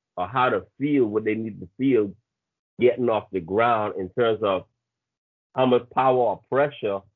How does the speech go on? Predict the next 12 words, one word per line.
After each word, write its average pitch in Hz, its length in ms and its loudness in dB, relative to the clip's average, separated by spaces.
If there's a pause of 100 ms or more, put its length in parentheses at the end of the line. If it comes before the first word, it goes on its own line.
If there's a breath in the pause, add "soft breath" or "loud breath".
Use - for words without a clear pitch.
(340)
or 95 160 0
how 117 460 2 (500)
to 98 80 -14
keep 131 260 -4 (520)
the, 101 100 -12 (180)
uh, 92 360 -4 (180)
the, 87 140 -10 (100)
the 95 180 -2
legs 110 400 0
in 104 120 0
a 95 140 -4
certain 117 300 0